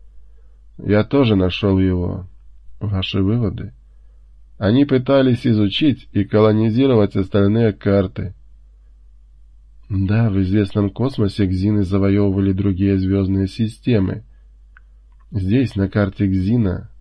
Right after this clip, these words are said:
они, должно быть, научились смотреть через океан, ведь космических кораблей у них, разумеется, нет. Конечно. Первый шаг в развитии космического транспорта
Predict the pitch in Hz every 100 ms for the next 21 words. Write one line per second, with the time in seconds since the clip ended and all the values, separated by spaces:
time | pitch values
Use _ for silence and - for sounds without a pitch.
0 | - 120 139 123 117 113 131 123 127 110
1 | 101 - 135 127 123 107 101 104 117 110
2 | 110 107 - 104 95 120 135 131 90 90
3 | - - - - - - - - - -
4 | - 104 - 101 104 101 107 - 107 -
5 | 104 98 104 131 110 98 92 101 101 95
6 | 95 95 92 - 98 95 95 - 123 117
7 | 127 104 - - - - - - - -
8 | - - - - - - 117 147 127 -
9 | 95 90 107 - - - - - - -
10 | - - - - - - - - - -
11 | - - - 95 98 95 95 - 101 107
12 | 101 92 101 95 104 104 95 101 101 -
13 | 104 98 95 107 113 107 104 107 104 101